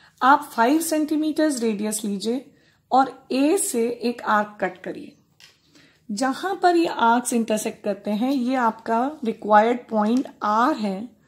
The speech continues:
और ये देखिए, इस तरीके से आपका एक तो ऊपर का ट्रायंगल कंप्लीट हो गया और ये आपको पॉइंट मिल गया आर। अब आपका पास एस,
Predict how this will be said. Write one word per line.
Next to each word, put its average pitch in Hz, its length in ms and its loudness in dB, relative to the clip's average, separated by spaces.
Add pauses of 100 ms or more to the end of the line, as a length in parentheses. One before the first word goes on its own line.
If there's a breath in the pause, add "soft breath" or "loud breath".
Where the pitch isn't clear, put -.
(400 soft breath)
और 220 160 2
ये 214 160 -2
देखिए, 220 340 -4
इस - 380 -4
तरीके 226 340 -4
से - 160 -4
आपका 247 400 -4 (200)
एक 294 400 -2
तो 262 120 -2 (120)
ऊपर 247 340 -2
का - 180 -4
ट्रायंगल 220 440 -2
कंप्लीट 202 540 -4
हो 202 60 -6
गया 254 280 -4 (460 loud breath)
और 226 160 0
ये 226 280 0
आपको 240 360 -4 (120)
पॉइंट 214 360 -4
मिल 202 140 -2
गया 220 180 -4
आर। 180 400 -8 (680 soft breath)
अब 285 200 6
आपका 294 340 2
पास 294 460 0
एस, 247 460 -2